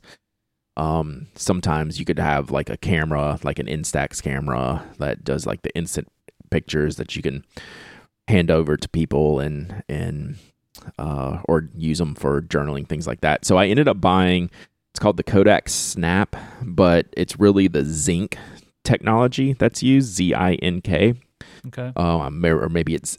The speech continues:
Speaker 1: Z Ink, but there's not a dash in there. But it makes a photorealistic image, looks like a camera print, but it's on sticker paper. So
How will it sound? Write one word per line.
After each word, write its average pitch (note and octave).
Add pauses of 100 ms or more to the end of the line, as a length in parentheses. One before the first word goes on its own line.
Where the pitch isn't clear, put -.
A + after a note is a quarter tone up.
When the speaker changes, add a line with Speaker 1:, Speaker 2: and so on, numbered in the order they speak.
Speaker 1:
Z F#2+
Ink, B1+ (120)
but -
there's C#2
not B1
a -
dash D2
in -
there. C2+
But F2 (640)
it A#2
makes G#2+
a F#2 (180)
photorealistic A#2
image, C3 (500)
looks G#2
like F#2
a E2+
camera C3
print, B2
but G2+
it's -
on G#2+
sticker -
paper. - (580)
So F#2